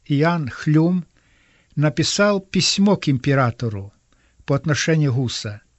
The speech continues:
о нарушении императором обещания, гарантированном императорским правительственным авторитетом и честью. Хлюм знал,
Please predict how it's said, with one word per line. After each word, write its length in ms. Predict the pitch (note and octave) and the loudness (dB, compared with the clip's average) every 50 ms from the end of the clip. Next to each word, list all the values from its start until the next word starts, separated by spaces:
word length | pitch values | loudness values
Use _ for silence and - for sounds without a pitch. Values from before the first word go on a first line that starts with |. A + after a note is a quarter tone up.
| _ _ _ _ _ _ _ - | _ _ _ _ _ _ _ -4
о 100 | D#3+ D3 | 0 2
нарушении 880 | C#3+ D3 C#3+ C#3 B2+ - - - F#3 F#3+ F#3+ F#3+ F#3 F#3 F#3 F3+ D#3+ - _ _ _ _ _ | 2 2 2 2 0 -2 -2 -2 0 2 2 2 2 2 0 -2 -6 -10 _ _ _ _ _
императором 760 | - D3+ D3 B2+ - D#3 D3+ E3 F3 F3 E3+ - F3+ E3+ E3 - - | 0 0 0 2 2 2 4 4 4 2 0 -2 -2 -2 -2 -2 -2
обещания, 880 | E3 D3+ D3 D#3+ D3+ - - - - D#3 B2 A2 G2+ G2+ G2+ F#2 F2 - _ _ _ _ _ _ _ _ _ _ _ _ _ _ _ _ _ | -2 -2 0 -2 -2 -2 -2 -2 0 0 0 0 -2 -4 -6 -10 -12 -16 _ _ _ _ _ _ _ _ _ _ _ _ _ _ _ _ _
гарантированном 1120 | - A#2 C3+ C#3 C#3+ C#3 C3+ B2 - - G3 G3+ G3 F#3+ F3+ F#3 F3+ F3 F3 F3+ F3 D#3+ - _ _ _ _ - | -2 0 2 2 2 2 0 -2 0 0 2 2 2 2 2 2 2 0 0 -2 -4 -6 -8 _ _ _ _ -4
императорским 1200 | E3+ D3+ D3 A#2+ - D#3+ D3+ C#3+ D3+ D#3+ E3+ D#3+ - F3 C#3+ - - - - F#3 F3+ F3 E3 D#3 - - | -2 -2 0 0 0 2 2 4 4 2 2 -2 -4 -8 -8 -8 -10 -8 -4 -4 -4 -4 -4 -8 -8 -6
правительственным 1000 | D3 C#3+ C#3 C#3 E3 E3+ - - E3+ - - - - F3 E3+ E3+ F3 E3+ D#3+ - _ _ _ _ | -4 -2 0 0 -2 -2 -4 -6 -10 -10 -8 -6 -4 -2 -2 -2 -2 -4 -6 -10 _ _ _ _
авторитетом 800 | - D#3 D3 - - - D3 C#3 C3 B2 - F3 F3 E3+ - D#3+ - - | -6 -6 -6 -4 -2 -2 0 0 -2 -2 -4 -4 -4 -4 -6 -8 -4 -2
и 120 | E3+ D#3 | -2 -2
честью. 720 | - - - - G3+ F3+ - - - - - G2 E2+ - _ _ _ _ _ _ _ _ _ _ _ _ _ _ _ _ _ _ _ _ _ _ _ _ - - _ _ _ - | 0 -2 -2 0 0 0 -2 -4 -8 -10 -10 -10 -12 -14 _ _ _ _ _ _ _ _ _ _ _ _ _ _ _ _ _ _ _ _ _ _ _ _ -20 -20 _ _ _ -18
Хлюм 420 | - - - E3+ G#3 A#3 A3 G3 | -6 -2 2 4 4 4 4 2
знал, 420 | - - E3 F3 F#3 F#3+ F#3+ F3+ | 0 2 4 4 4 4 4 0